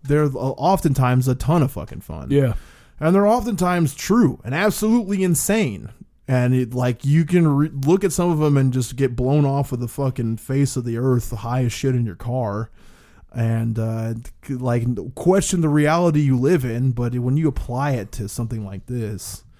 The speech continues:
Speaker 1: it really just kinda shits the whole thing up, you know?
Speaker 2: Yeah.
Speaker 1: Anyway, man, that's been this one. Um, just wanna do a couple of Norway episodes, you know what I
Speaker 2: Yeah.
Speaker 1: mean?
Speaker 2: We got a tune.
Speaker 1: Uh,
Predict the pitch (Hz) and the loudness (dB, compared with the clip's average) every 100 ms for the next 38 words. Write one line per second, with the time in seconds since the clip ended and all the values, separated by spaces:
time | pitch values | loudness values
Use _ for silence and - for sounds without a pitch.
0 | - - - - - - 160 131 120 - | -20 -20 -20 -20 -20 -6 0 0 0 -2
1 | 123 110 78 - - 135 123 - 107 120 | -4 -4 -8 -14 -4 -4 -4 -8 -8 -6
2 | 120 - 110 95 67 69 92 101 110 107 | -4 -6 -6 -8 -10 -10 -10 -8 -8 -10
3 | - 101 98 87 - - - - - - | -14 -16 -14 -14 -16 -20 -20 -20 -20 -12
4 | - 226 226 185 175 175 175 185 - 151 | -2 2 4 4 4 2 2 0 2 2
5 | 151 143 135 131 131 131 120 120 113 113 | 4 2 2 2 2 0 -6 -4 -2 -2
6 | 101 87 - - - - - _ _ _ | -4 -8 -14 -20 -20 -16 -18 _ _ _
7 | _ _ - 180 170 170 175 170 156 139 | _ _ -4 2 4 4 2 -2 0 0
8 | 143 160 113 87 76 - - 92 92 123 | 0 -2 -4 -8 -12 -14 -12 -12 -8 -6
9 | 131 135 139 135 - _ _ _ _ - | -2 0 2 0 -6 _ _ _ _ -20
10 | _ - 139 139 123 151 160 135 - - | _ -6 -2 0 0 0 0 -2 -6 -16
11 | - | -18